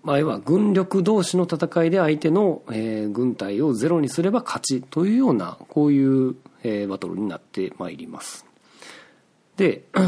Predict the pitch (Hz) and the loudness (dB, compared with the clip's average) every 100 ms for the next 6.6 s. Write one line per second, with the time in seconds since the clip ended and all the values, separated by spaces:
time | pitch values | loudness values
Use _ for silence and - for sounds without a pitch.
0 | 143 - _ _ _ _ _ _ - 156 | 0 -8 _ _ _ _ _ _ -2 -2
1 | - 190 277 254 147 107 - 175 240 180 | -2 -2 0 2 2 0 -4 -4 -2 0
2 | 135 113 - 170 151 104 98 113 113 107 | -2 -2 -2 0 2 2 0 0 0 -4
3 | - 110 113 123 107 - 185 214 214 208 | -2 0 2 0 -2 -4 -2 0 0 0
4 | 226 160 123 - 98 - 104 101 101 123 | -2 -2 -4 -8 -8 -6 -6 -4 -2 -2
5 | 110 104 - - 254 254 233 - 175 87 | -2 -6 -8 0 2 2 0 -4 -4 -6
6 | - - 95 87 85 87 | -12 -12 -10 -8 -10 -12